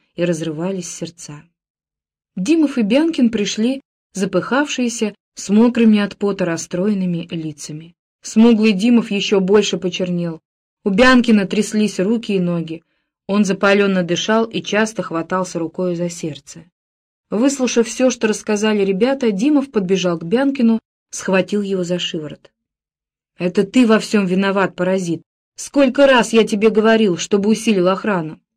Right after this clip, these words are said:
выставлял посты и секреты, а ты... Ты вместо этого на Аликминскую жаловался,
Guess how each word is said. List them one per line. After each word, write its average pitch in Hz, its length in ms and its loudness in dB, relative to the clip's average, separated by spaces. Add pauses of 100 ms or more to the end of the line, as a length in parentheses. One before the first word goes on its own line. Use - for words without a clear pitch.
выставлял 220 560 2
посты 208 460 0
и - 140 -4
секреты, 214 560 0
а 190 160 -4
ты... 214 400 -2 (440)
Ты 285 160 2
вместо 269 400 2
этого 240 600 0 (800)
на 226 240 4
Аликминскую 240 720 2
жаловался, 170 760 -2